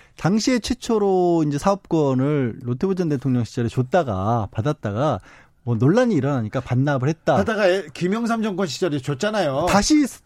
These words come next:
Speaker 1: 그 인수를 한 거죠.
Speaker 2: 그런데
Speaker 1: 대가를 지불하고. 근데
Speaker 2: 그,
Speaker 1: 이게 그거 지금 뭐, 무슨 말씀을 하려는지는 알겠어요.
Speaker 2: 네.
Speaker 1: 근데 그게 그러면 증거로 드러날 수 있을 만한 상황일까요?
Speaker 2: 그냥 근데
Speaker 1: 어.
Speaker 2: 이혼 소송에서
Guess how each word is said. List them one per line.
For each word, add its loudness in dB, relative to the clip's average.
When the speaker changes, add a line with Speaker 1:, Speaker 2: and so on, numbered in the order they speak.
Speaker 1:
그 2
인수를 2
한 0
거죠. -2
Speaker 2:
그런데 0
Speaker 1:
대가를 2
지불하고. -2
근데 2
Speaker 2:
그, -18
Speaker 1:
이게 2
그거 0
지금 0
뭐, 2
무슨 2
말씀을 4
하려는지는 0
알겠어요. 0
Speaker 2:
네. -4
Speaker 1:
근데 0
그게 0
그러면 0
증거로 2
드러날 -2
수 -10
있을 -6
만한 -4
상황일까요? -8
Speaker 2:
그냥 -6
근데 -8
Speaker 1:
어. -4
Speaker 2:
이혼 0
소송에서 -10